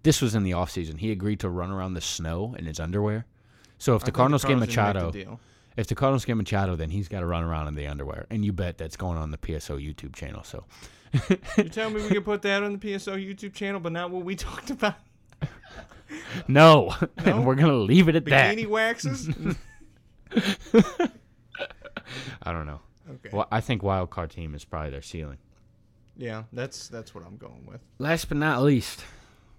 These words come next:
Speaker 1: my favorite player of all time, Albert Pujols, Mister Three thousand hits.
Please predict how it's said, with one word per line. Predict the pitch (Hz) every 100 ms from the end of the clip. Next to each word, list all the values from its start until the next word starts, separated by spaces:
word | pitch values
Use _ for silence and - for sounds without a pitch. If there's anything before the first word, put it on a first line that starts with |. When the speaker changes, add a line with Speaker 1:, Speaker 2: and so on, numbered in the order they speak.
| - - _ _ _ -
Speaker 1:
my | 85
favorite | - 113 95
player | - 104 95
of | 87
all | 90
time, | - 95 87 82
Albert | 80 78 78
Pujols, | 90 80 76 78 - - _ _ _ _ _ _ _
Mister | 98 90 87
Three | - 90
thousand | - 82 78 76
hits. | 82 76 - -